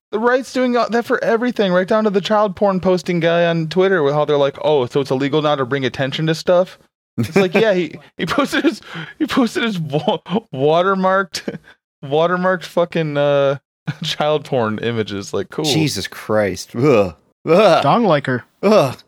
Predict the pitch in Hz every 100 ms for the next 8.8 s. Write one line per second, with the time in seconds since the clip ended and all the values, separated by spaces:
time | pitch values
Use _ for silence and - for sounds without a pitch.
0 | _ 131 151 - 208 226 139 220 240 202
1 | 208 196 185 - 127 98 98 - 143 202
2 | - 214 220 190 180 185 156 131 147 165
3 | - 180 175 - 135 139 131 131 135 135
4 | 127 123 117 117 113 - - - _ _
5 | 117 117 127 131 - 127 113 110 117 120
6 | 120 117 104 _ - 117 110 120 127 127
7 | - - 131 139 156 165 - _ _ _
8 | _ _ _ - 131 127 120 110